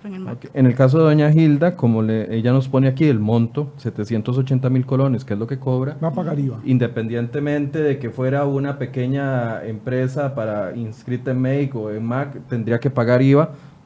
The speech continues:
Speaker 2: eh, cobrar iva porque, eh, supera el
Speaker 1: Que su-
Speaker 2: uno punto cinco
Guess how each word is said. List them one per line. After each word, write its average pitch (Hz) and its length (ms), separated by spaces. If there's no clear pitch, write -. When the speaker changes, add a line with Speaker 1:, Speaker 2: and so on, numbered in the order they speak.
Speaker 2:
eh, 117 460
cobrar 127 320
iva 156 300
porque, 139 520
eh, 110 300
supera 113 500
el 104 100
Speaker 1:
Que 107 80
su- 110 80
Speaker 2:
uno 107 60
punto 107 240
cinco 107 380